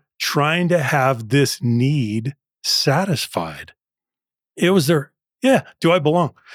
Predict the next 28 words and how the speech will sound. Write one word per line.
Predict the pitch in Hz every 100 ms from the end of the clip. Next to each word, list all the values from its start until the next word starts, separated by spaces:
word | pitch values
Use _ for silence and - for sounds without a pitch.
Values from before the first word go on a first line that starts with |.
| - - _
Am | 135 160
I | 151
valued? | 120 135 156 123 113
Am | 143
I | 139
included? | 131 - 147 151 127 82 - _ _ _ _ _ _ _ _
Do | - 135
I |
have | 131 139
a |
sense | 131 143 135 -
of |
connection?" | - 131 131 143 - 113 - _ _ _ _ -
And | 139
you | 160
could | 143 127
see | - - 160 170
them | 175 170 135
going | 95 127 131 165 180
about | 135 - 90 82 117 -
trying | - 135 123 135
to | - 143
satisfy | - 127 101 123 - - 104 92 95
this | 92 104 101 123
need | 127 156 113 107
before | 123 - 135
anything | 139 135 151 147
else. | 175 113 -